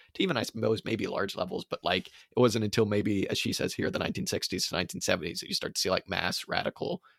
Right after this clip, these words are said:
queer movements or, like, feminist movements. Um, so maybe we should move on then just to talk about the Russian Revolution, because this was really interesting. This,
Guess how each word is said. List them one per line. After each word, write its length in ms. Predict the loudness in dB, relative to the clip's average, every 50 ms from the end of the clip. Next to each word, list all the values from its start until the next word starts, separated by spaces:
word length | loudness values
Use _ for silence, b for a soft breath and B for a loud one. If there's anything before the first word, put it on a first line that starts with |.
| b b _
queer 260 | 2 4 4 4 4
movements 500 | 2 -2 -6 -6 -6 -8 -10 -8 -8 -8
or, 140 | -8 -6 -6
like, 180 | -4 -4 -6 -6 _ _
feminist 360 | -4 -4 -2 -2 -6 -8 -8 -8
movements. 540 | -8 -8 -8 -10 -12 -10 -10 -10 -10 -12 -14 _ _ _
Um, 360 | -10 -8 -8 -8 -8 -10 -10 -12 _ _ _ _ _ _ _ _ _ _ _ _ B B B B B B B B B B B B B B B B B B
so 500 | 0 6 8 10 10 10 10 8 6 4 2
maybe 580 | 2 4 6 6 6 6 6 6 4 2 0 _
we 140 | 2 4 4
should 260 | 4 2 0 -2 -4 -8 _
move 300 | 0 4 4 4 6 6
on 220 | 6 6 6 4 2
then 160 | 0 -2 0
just 160 | -2 -2 -2
to 60 | 0
talk 200 | 0 0 0 2
about 180 | 4 2 2 4
the 80 | 2
Russian 300 | 2 2 2 2 0 2
Revolution, 800 | 4 4 4 4 4 4 4 4 4 2 0 0 0 -2 -4 -4 _
because 240 | 0 0 0 2 2
this 200 | 0 0 2 0
was 140 | -2 0
really 260 | 2 2 2 2 0 -2
interesting. 420 | -2 -2 -2 -2 -2 0 0 2
This, 180 | 2 2 2